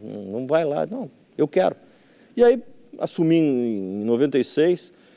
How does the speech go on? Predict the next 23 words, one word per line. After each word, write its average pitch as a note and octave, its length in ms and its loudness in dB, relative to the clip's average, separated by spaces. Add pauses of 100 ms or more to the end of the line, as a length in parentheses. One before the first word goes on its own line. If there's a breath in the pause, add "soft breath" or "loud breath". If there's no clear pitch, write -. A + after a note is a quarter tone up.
(200 soft breath)
e F#3 80 4
aí F#3 100 6
comecei B3 380 2
a B3+ 80 4
ver G#3+ 240 4
o A#3+ 80 2
que B2+ 160 -6
podia B2+ 380 -4
fazer, D3+ 400 2
o F3 60 2
que - 140 -12
tinha, F3+ 380 -6
o A#2+ 60 -4
que A#2 80 -8
não A#2 160 -2
tinha, F3+ 320 0
e G#3 120 4
aí F#3+ 300 4 (300 soft breath)
as - 100 -4
coisas G3+ 220 2
acabaram F#3+ 320 2
dando G#3 160 -2
certo. - 480 -2